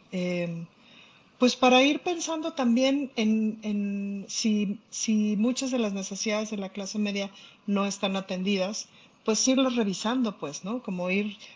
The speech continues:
teniendo, insisto, un otro tipo de conversaciones.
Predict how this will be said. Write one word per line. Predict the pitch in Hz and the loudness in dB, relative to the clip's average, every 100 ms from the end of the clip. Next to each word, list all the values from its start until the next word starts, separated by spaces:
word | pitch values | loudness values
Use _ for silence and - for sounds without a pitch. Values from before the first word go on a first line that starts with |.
| _ | _
teniendo, | 208 208 214 220 | 2 4 4 4
insisto, | 220 214 226 208 180 | 4 4 0 2 0
un | 208 220 - | 0 -2 0
otro | 220 220 233 | -2 0 -2
tipo | 226 214 202 | 0 -2 -2
de | 185 | -6
conversaciones. | - 180 165 165 160 - 185 165 170 - | -6 -8 -6 -6 -6 -4 -4 -6 -14 -18